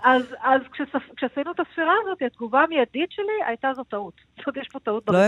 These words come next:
Speaker 2: האמנת
Speaker 1: יש
Speaker 2: שיש
Speaker 1: פה
Speaker 2: דבר
Speaker 1: שגיאה."
Speaker 2: כזה, אה? שיש
Speaker 1: לא,
Speaker 2: וריאנט
Speaker 1: לא
Speaker 2: כזה.
Speaker 1: האמנו. ממש לא, לא האמנו, ו-,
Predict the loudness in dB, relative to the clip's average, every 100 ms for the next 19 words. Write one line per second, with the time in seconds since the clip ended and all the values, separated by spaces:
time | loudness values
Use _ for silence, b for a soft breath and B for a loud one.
0 | 6 4 4 4 4 4 4 4 4 4
1 | 4 2 2 0 6 6 6 4 4 2
2 | 2 0 -2 _ _ _ _ -6 -4 2
3 | 2 2 -4 -4 -2 -4 0 0 0 -2